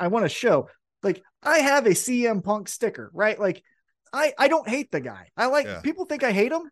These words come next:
Speaker 1: I don't.
Speaker 2: Right.
Speaker 1: I think I'm a lot like him, and that's why I get frustrated with him, 'cause it's like, yeah, I'd probably make those same mistakes. But I truly think F T R and C M Punk are the type of guys, especially in wrestling,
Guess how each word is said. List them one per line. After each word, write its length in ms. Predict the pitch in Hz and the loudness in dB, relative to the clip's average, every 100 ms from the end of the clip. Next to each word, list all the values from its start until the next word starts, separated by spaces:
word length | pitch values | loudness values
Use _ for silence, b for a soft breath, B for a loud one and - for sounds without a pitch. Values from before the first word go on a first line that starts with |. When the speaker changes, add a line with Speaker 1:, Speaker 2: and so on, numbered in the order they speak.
| - | -6
Speaker 1:
I 80 | 240 | 0
don't. 280 | 262 156 - _ - | 0 0 -6 _ -14
Speaker 2:
Right. 200 | 117 87 - | -12 -12 -10
Speaker 1:
I 80 | 202 | -8
think 160 | 349 | -4
I'm 100 | 226 | -2
a 80 | 170 | 0
lot 180 | 170 151 | 0 -2
like 240 | 175 190 | -2 -2
him, 140 | 131 120 | -4 -8
and 80 | 139 | -4
that's 160 | 170 165 | -4 -2
why 120 | 156 | -4
I 40 | |
get 140 | 151 _ | -4 _
frustrated 440 | 185 175 139 123 | -8 -6 -6 -8
with 140 | 120 117 | -8 -10
him, 120 | 135 | -10
'cause 160 | 131 | -10
it's 100 | 123 | -8
like, 240 | 127 117 - _ b b | -6 -6 -10 _ b b
yeah, 140 | 131 117 | -12 -10
I'd 80 | |
probably 180 | 113 110 | -10 -12
make 140 | 110 104 | -12 -12
those 160 | 107 | -12
same 140 | 127 110 | -10 -10
mistakes. 320 | - 147 - b b b | -8 -10 -10 b b b
But 140 | - 220 | -8 0
I 160 | 302 | 0
truly 460 | 349 - 339 330 277 | 0 -2 -2 -2 -4
think 420 | - 185 120 _ _ _ _ _ _ - | -4 -6 -6 _ _ _ _ _ _ -4
F 220 | 214 277 | 0 0
T 220 | - 302 269 | -2 -2 0
R 400 | 175 147 143 139 _ - | 2 0 -2 -6 _ -12
and 100 | 175 | -8
C 220 | 160 226 233 | -6 -4 -2
M 140 | 214 | -4
Punk 380 | 175 165 127 120 _ 180 | -4 -6 -6 -8 _ -4
are 100 | 180 | -4
the 80 | 156 | -4
type 320 | - 233 277 | -6 -4 -4
of 80 | 226 | -2
guys, 380 | 170 139 127 - | -2 -2 -6 -6
especially 680 | - - 226 269 262 285 | -4 -4 -4 -6 -6 -6
in 100 | 269 | -4
wrestling, 500 | 185 170 - 131 107 | -2 -2 -4 -10 -14